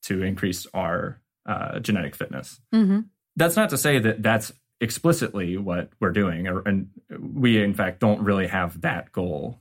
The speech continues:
Speaker 1: uh, as humans. Like,
Speaker 2: Yeah,
Speaker 1: that's
Speaker 2: right.
Speaker 1: not what I'm up to. It's not what you're up to, uh,
Speaker 2: Mm-hmm.
Speaker 1: entirely. Yeah.
Speaker 2: <laughs>
Speaker 1: Um, uh, but they should, like, kind of correspond to it. And there's kind of this asymmetry where it's really easy to lose all of your expected offspring in one go.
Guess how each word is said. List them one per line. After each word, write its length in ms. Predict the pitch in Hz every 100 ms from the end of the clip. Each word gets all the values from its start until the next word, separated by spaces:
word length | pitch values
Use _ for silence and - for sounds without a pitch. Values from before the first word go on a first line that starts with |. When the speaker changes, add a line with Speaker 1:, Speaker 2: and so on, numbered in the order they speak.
| _ 110
Speaker 1:
uh, 180 | 87 -
as 220 | 90 -
humans. 400 | 101 - - -
Like, 140 | -
Speaker 2:
Yeah, 100 | 185
Speaker 1:
that's 160 | 170 160
Speaker 2:
right. 140 | 165
Speaker 1:
not 180 | 101 -
what 100 | 95
I'm 160 | 95 98
up 120 | 95
to. 180 | 101 87
It's 160 | 90
not 220 | 98 95 - -
what 120 | 87
you're 120 | - 90
up 140 | 87
to, 180 | - -
uh, 320 | 117 _ -
Speaker 2:
Mm-hmm. 200 | 196 185
Speaker 1:
entirely. 460 | 185 - 98 - - - _ _ -
Yeah. 120 | - - -
Speaker 2:
<laughs> 460 | 254 285 240 -
Speaker 1:
Um, 340 | 127 120 113 107 - _ _ _ _ _
uh, 120 | 160 151
but 120 | 160
they 80 | 160
should, 260 | - 196
like, 220 | 147 113 -
kind 180 | 120
of 140 | 104 - _ _
correspond 500 | 120 87 - 87 85
to 100 | -
it. 160 | - - _ _ _ _ _ _ -
And 420 | 135 143 131 - - _ _
there's 280 | 147 151 147
kind 220 | - 185
of 80 | 226
this 140 | 147 113
asymmetry 480 | 113 139 151 127
where 200 | 110 101
it's 260 | 92 104 -
really 440 | 110 120 151 151
easy 480 | - 101 107 120 131
to 140 | 123 107
lose 540 | 95 95 104 127 120
all 280 | - 98 104
of 100 | 107
your 200 | 101 98
expected 480 | 90 - 95 92 92
offspring 680 | 82 87 - 113 113 123 -
in 180 | 98 98
one 160 | 92
go. 360 | 90 87 131